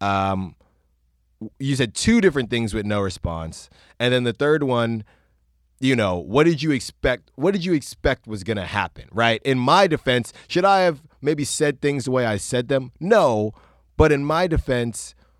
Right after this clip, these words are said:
what did you think was gonna happen? You're hearing everyone talk about the Warriors the whole time, and you just say something like that. What do, what do you think people are gonna say? "You know what?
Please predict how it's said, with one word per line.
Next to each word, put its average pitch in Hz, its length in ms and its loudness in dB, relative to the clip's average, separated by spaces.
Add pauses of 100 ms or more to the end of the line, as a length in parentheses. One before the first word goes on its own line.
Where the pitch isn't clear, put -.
(180)
what 214 140 8
did 220 120 4
you 185 60 2
think 175 240 0
was 120 120 -2
gonna 98 200 -4
happen? 80 320 -16 (360)
You're 175 240 6
hearing 165 400 0
everyone 147 380 -2
talk 131 240 -4
about 117 240 -4
the 107 80 -6
Warriors 107 360 -2
the 98 40 -6
whole 98 160 -6
time, 92 500 -4 (960)
and 123 360 2
you 135 120 -4
just 131 240 -2
say 143 200 2
something 113 340 -4
like 104 180 -4
that. 95 200 -6
What 160 140 2
do, 160 60 -6
what 180 100 4
do 208 60 2
you 170 100 0
think - 340 -4
people 143 240 4
are 110 60 0
gonna 107 140 -2
say? 98 240 -4
"You 143 200 -2
know 226 120 4
what? 214 260 2